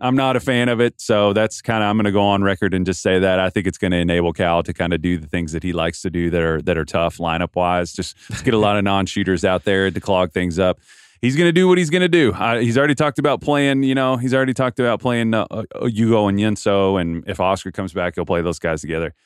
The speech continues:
I honestly don't know what they're doing. I, I've had, uh, should I do this now? I don't know.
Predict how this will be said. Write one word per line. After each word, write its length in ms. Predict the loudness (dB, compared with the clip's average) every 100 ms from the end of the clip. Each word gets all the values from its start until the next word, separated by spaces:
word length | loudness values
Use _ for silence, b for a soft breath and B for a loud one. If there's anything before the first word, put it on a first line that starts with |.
| _ _ -4
I 100 | 0
honestly 240 | 0 2
don't 160 | 2 2
know 80 | 2
what 100 | 0
they're 80 | -2
doing. 160 | -2
I, 160 | 0 0 0
I've 60 | 0
had, 240 | 0 -2 -6 _ _ _ _ _ _ _ _ _
uh, 120 | -18 -18 -20 _ _
should 160 | -4 -2
I 60 | 0
do 100 | 0
this 200 | -2 0
now? 180 | -2 -2 -4
I 80 | -2
don't 80 | 0
know. 140 | -2